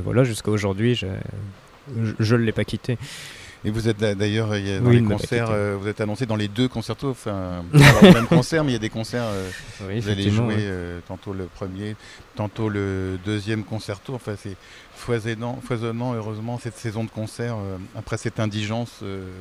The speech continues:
Speaker 2: qu'on a eue ces derniers temps, euh,
Speaker 1: Ouais, ouais.
Speaker 2: Jonathan Fournel. Et puis on vous entendra aussi en musique de chambre, alors avec Augustin Dumay, Marc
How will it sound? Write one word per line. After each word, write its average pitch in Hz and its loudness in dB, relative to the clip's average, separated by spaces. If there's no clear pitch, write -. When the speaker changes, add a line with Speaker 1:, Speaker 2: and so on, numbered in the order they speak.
Speaker 2:
qu'on 101 -10
a 98 -8
eue 107 -8
ces 110 -16
derniers 101 -8
temps, 110 -14
euh, - -12
Speaker 1:
Ouais, 110 -4
ouais. 107 -4
Speaker 2:
Jonathan 101 -2
Fournel. 123 -2
Et 113 -2
puis 113 -6
on 110 -2
vous 104 -8
entendra 104 -6
aussi 107 -8
en 110 -4
musique 101 -8
de 107 -2
chambre, 117 -6
alors 101 -6
avec 98 -8
Augustin 101 -10
Dumay, 104 -6
Marc 104 -8